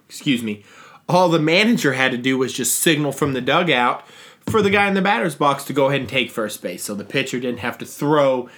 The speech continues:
these, uh, obligatory four pitches to put the guy on in a process to speed up the game. In my opinion, that did two things. It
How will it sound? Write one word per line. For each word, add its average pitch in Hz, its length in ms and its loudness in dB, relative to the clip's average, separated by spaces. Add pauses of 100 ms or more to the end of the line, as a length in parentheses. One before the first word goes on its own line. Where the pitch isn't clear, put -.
(200)
these, 120 220 0
uh, 113 200 -4 (100)
obligatory 135 840 0
four 127 260 -4
pitches 131 420 -2
to 110 80 -8
put 110 200 -12
the 110 60 -12
guy 107 280 -8
on 180 200 0
in 101 100 -10
a 98 40 -12
process 98 480 -12
to 98 80 -18
speed 104 280 -8
up 98 140 -10
the 98 80 -12
game. 127 340 0 (600)
In 120 160 -4
my 175 220 2
opinion, 127 500 -4
that 117 180 -10
did 104 160 -14
two 139 180 -2
things. 139 500 -4 (500)
It 120 480 0